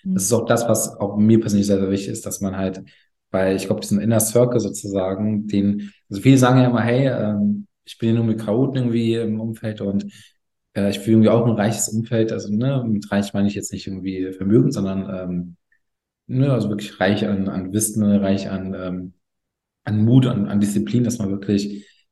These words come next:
Speaker 2: anders denkt als andere, die vielleicht ihre Zeit irgendwie anders weit vergeuden. Und in diesem Netz, in diese, in diese Netzwerke zu kommen, ist natürlich für den einen oder anderen immer so sehr schwierig, weil die halt denken, „Okay, hey, ähm,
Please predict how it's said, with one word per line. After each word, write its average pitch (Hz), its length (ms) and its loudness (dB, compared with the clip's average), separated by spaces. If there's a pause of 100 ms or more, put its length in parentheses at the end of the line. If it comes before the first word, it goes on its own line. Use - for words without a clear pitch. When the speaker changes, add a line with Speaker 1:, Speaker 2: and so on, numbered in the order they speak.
(160)
Speaker 2:
anders 113 280 2
denkt 107 200 0
als - 460 -6 (1120)
andere, 107 240 2
die 101 160 4
vielleicht 95 300 0
ihre 101 180 -4
Zeit 98 240 -2
irgendwie 98 200 0
anders 110 280 -2
weit 104 160 -2
vergeuden. 113 720 -2 (380)
Und 104 240 2
in 107 80 0
diesem 120 280 6
Netz, 123 240 4
in 117 160 -2
diese, 110 320 -2
in 120 140 0
diese 113 200 0
Netzwerke 120 480 0
zu - 140 -12
kommen, 135 240 4
ist 120 100 -2
natürlich 110 280 -2
für - 120 -4
den 101 100 0
einen 104 200 2
oder 101 80 2
anderen 107 320 2
immer 104 200 4
so 98 420 -2 (380)
sehr 110 180 2
schwierig, 139 460 4
weil 110 120 4
die 110 140 0
halt 104 140 -2
denken, 117 260 -2
„Okay, 110 180 -6
hey, 120 240 -2
ähm, 101 560 -4